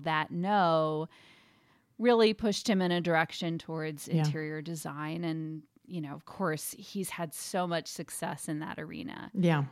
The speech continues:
Speaker 1: And I know I've experienced no's like that, that I look back
Speaker 2: Yeah.
Speaker 1: on and say, "Wow, it's really good that I didn't do amazing at that craft show in the school."
Speaker 2: Yeah.
Speaker 1: <laughs> Because
Speaker 2: Yeah.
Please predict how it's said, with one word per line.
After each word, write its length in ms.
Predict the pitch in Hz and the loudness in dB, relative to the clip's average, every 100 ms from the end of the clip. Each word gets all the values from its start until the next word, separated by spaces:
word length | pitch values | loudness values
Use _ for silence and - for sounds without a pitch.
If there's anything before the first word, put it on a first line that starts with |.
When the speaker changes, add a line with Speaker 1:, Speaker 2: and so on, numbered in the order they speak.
| - - | -6 0
Speaker 1:
And 600 | 180 175 170 170 170 - _ _ _ _ _ _ _ - | 2 4 4 2 -2 -8 _ _ _ _ _ _ _ 4
I 100 | 233 | 6
know 180 | 208 202 | 6 8
I've 180 | 226 226 | 10 10
experienced 760 | 220 - - 180 160 160 - - | 8 4 -2 -2 0 -2 -4 -6
no's 500 | 165 165 170 160 160 | -2 2 2 0 0
like 260 | 156 147 - | -2 -2 -2
that, 320 | 160 151 - - | 0 2 0 -2
that 160 | - 156 | 0 2
I 140 | - 160 | 2 2
look 260 | 160 160 | -2 -4
back 220 | - 143 170 | -2 2 8
Speaker 2:
Yeah. 160 | 165 | 8
Speaker 1:
on 140 | 147 151 | 8 6
and 160 | 151 | 0
say, 280 | - 165 156 | -4 -2 -2
"Wow, 400 | 160 311 277 185 | 2 6 8 8
it's 300 | 185 190 - 190 | 6 2 -8 -8
really 540 | 170 208 240 247 233 | -2 2 2 4 2
good 500 | 180 190 190 190 160 | 4 6 8 8 6
that 120 | 170 165 | 4 6
I 140 | 165 | 2
didn't 600 | 151 - 170 175 175 156 | 0 0 2 2 0 -2
do 340 | - 165 165 - | 0 2 0 0
amazing 880 | 170 165 160 165 165 180 165 156 160 - | 0 2 2 2 0 0 0 0 -2 2
at 200 | 160 - | 2 4
that 200 | 156 - | 2 2
craft 380 | - 151 147 - | 2 6 6 4
show 440 | - 170 160 160 - | 2 4 4 2 0
in 200 | 175 165 | 0 0
the 80 | 180 | -2
school." 380 | - - 175 - | 0 2 4 8
Speaker 2:
Yeah. 260 | 180 185 - | 10 10 6
Speaker 1:
<laughs> 340 | - - 480 | -6 0 6
Because 580 | 370 359 359 285 269 294 | 8 8 12 12 12 12
Speaker 2:
Yeah. 160 | 175 | 12